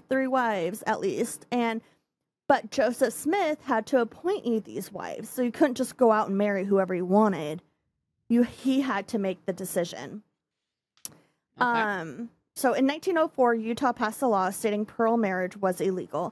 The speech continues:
Speaker 2: Okay. Oh, can
Speaker 1: Um,
Speaker 2: I
Speaker 1: in
Speaker 2: just say
Speaker 1: nineteen oh
Speaker 2: something real quick?
Speaker 1: Yeah.
Speaker 2: Sorry. Oh,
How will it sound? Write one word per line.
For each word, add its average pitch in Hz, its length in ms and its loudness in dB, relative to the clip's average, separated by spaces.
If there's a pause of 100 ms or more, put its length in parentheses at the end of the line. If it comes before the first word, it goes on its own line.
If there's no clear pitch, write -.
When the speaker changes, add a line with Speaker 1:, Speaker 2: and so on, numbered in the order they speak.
(200)
Speaker 2:
Okay. 269 160 -6
Oh, 240 100 2
can 220 140 0
Speaker 1:
Um, - 0 -
Speaker 2:
I 392 60 -2
Speaker 1:
in 453 40 -6
Speaker 2:
just 254 160 0
say 262 60 -2
Speaker 1:
nineteen 277 160 0
oh 320 100 2
Speaker 2:
something 285 160 -2
real 277 140 -6
quick? - 400 -8 (760)
Speaker 1:
Yeah. 190 200 -2 (180)
Speaker 2:
Sorry. - 480 -10 (1500)
Oh, - 120 -6